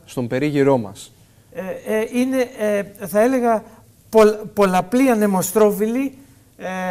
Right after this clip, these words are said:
Speaker 2: την ίδια χρονική στιγμή. Οι εντάσεις είναι πάρα πολύ μεγάλες. Ε, και γι' αυτό πρέπει να πούμε ότι όποιος μείνει πίσω ή πέσει, θα χαθεί.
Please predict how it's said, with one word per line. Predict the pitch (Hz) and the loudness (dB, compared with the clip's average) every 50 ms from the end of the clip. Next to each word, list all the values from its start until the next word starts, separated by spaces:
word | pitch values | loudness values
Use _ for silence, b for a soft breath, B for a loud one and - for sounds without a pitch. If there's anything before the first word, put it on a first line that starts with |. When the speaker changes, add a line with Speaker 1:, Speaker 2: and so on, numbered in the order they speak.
| 180 175 175 170 - - 175 | -2 -2 -2 -4 -4 -8 -8
Speaker 2:
την | - 196 196 196 220 | -2 0 2 4 4
ίδια | 262 269 269 254 | 2 4 2 0
χρονική | 226 233 233 220 208 208 - 220 208 | 0 2 0 0 0 -2 -4 -6 -6
στιγμή. | 208 - 202 180 165 170 151 123 113 - b b b b b b | -6 -6 -8 -8 -8 -8 -8 -10 -10 -12 b b b b b b
Οι | - 160 160 | -4 0 0
εντάσεις | 156 139 170 202 226 220 - 247 214 - | 0 0 2 2 2 2 0 -2 -4 -4
είναι | 240 226 226 208 | -4 -2 -4 -2
πάρα | 220 220 226 214 208 | 0 2 2 2 2
πολύ | 214 202 185 170 165 | 0 -4 -8 -8 -6
μεγάλες. | 160 156 131 135 123 120 120 123 123 - - b b b b b b b b b b - | -8 -8 -8 -8 -10 -10 -10 -12 -14 -16 -20 b b b b b b b b b b -14
Ε, | 160 165 165 165 156 156 - - - | -8 -6 -4 -4 -4 -6 -8 -12 -16
και | - - 190 | -10 -8 -8
γι' | 180 160 151 165 | -6 -4 -4 -4
αυτό | 151 - - - 226 233 240 233 B B B B B B B B | -4 -4 -2 2 2 4 2 2 B B B B B B B B
πρέπει | - 214 214 233 226 240 | -2 2 2 2 2 0
να | 226 220 214 208 | -4 -2 -2 -2
πούμε | 214 240 226 190 143 123 113 107 b b b b b b b b _ - | 0 0 0 0 -2 -4 -10 -14 b b b b b b b b _ -14
ότι | 494 175 160 - 170 156 - - - - | -10 -10 -10 -8 -10 -12 -12 -12 -12 -4
όποιος | - 208 233 247 247 - - - 247 214 180 | 2 6 6 6 4 2 -4 0 0 0 0
μείνει | 196 202 202 185 185 165 - | 0 -2 -2 -2 -4 -6 -6
πίσω | - 214 190 - - - 170 151 - - | -4 -4 -4 -4 -6 -8 -8 -8 -8 -10
ή | 160 | -12
πέσει, | 139 - 170 160 156 156 - - 214 | -8 -4 -2 -2 -2 -2 -4 -8 -8
θα | 208 - 214 | -6 -6 -6
χαθεί. | 196 - 202 185 - 247 220 160 - | -6 -6 -8 -6 -4 -4 -4 -4 -4